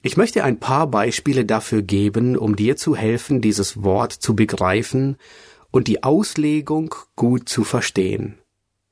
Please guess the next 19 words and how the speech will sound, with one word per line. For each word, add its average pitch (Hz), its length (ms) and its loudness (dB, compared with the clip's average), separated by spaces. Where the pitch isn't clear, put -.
Schlag 202 380 0
bitte 156 320 0
Römer 110 300 0
zwölf - 460 -4
auf. - 480 -4
Dort 120 460 2
findest 135 400 -2
du 156 160 2
ab - 160 -2
Vers - 360 -2
sechs 123 400 0
eine 107 240 2
Liste 123 440 0
der 101 180 0
Geistesgaben, 123 1200 0
über 233 260 2
die 156 180 0
es - 240 -4
heißt: - 560 -2